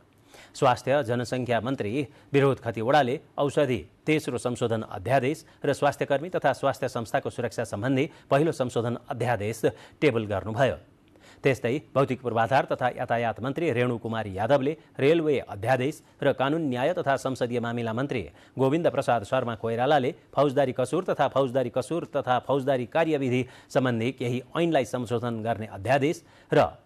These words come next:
यौन हिंसा विरुद्ध केही ऐनलाई संशोधन गर्ने अध्यादेश टेबल गर्नुभएको थियो। बैठकमा अर्थमन्त्री जनार्दन शर्माले आर्थिक वर्ष दुई हजार उनासी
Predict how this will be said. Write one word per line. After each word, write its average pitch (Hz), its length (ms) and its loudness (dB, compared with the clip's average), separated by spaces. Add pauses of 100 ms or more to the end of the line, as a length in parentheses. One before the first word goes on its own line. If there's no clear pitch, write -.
(100)
यौन 160 180 2
हिंसा 135 300 0
विरुद्ध 127 320 -2 (340)
केही 151 200 4 (120)
ऐनलाई 156 240 -2
संशोधन 120 460 -2
गर्ने 107 340 -6
अध्यादेश 113 540 -2 (380)
टेबल 117 340 2 (220)
गर्नुभएको 98 520 -4
थियो। 131 260 0 (800)
बैठकमा 143 400 4 (300)
अर्थमन्त्री 147 420 2
जनार्दन 123 460 2
शर्माले 127 420 0 (220)
आर्थिक 127 320 2
वर्ष 131 220 0 (340)
दुई 143 120 2
हजार 131 360 2
उनासी 151 400 -2